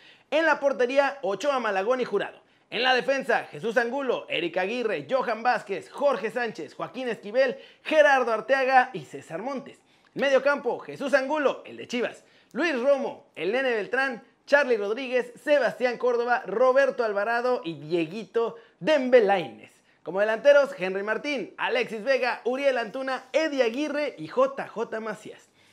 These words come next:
Si la lista se reduce a dieciocho, el Nene Beltrán,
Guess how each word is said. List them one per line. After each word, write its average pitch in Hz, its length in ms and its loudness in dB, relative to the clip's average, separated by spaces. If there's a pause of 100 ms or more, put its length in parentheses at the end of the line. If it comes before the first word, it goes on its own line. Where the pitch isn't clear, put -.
(140)
Si 170 100 -6
la 220 120 6
lista 262 260 -2
se 202 120 -4
reduce 233 260 0
a - 20 2
dieciocho, 269 560 -2 (240)
el 175 80 -6
Nene 269 220 0
Beltrán, 262 440 -4